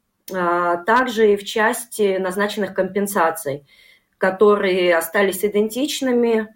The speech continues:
вплоть до цента. И касаемо моих, э,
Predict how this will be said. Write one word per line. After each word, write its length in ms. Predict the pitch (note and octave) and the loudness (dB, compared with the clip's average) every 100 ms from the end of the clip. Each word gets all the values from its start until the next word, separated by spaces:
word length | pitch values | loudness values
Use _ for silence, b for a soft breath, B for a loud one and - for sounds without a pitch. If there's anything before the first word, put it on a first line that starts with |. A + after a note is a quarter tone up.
| b b b | b b b
вплоть 400 | - G#3 G#3 G#3 | -2 4 4 4
до 360 | F3 F#3 F3+ F3 | 0 2 4 2
цента. 680 | F3+ F#3+ E3 E3+ C#3 C#3 _ _ _ _ _ _ _ _ | 0 -2 -2 -4 -8 -8 _ _ _ _ _ _ _ _
И 760 | - F#3+ F#3+ F#3 F#3+ F3+ F3+ F3 | -6 -4 -2 -2 0 2 2 0
касаемо 540 | F3+ F3+ A3 G#3 G3 | -2 0 2 2 2
моих, 540 | G3 G3 G#3+ D#4+ - - | 2 2 4 2 0 -2
э, 480 | G#3 G3 F#3+ F#3 | 0 2 4 2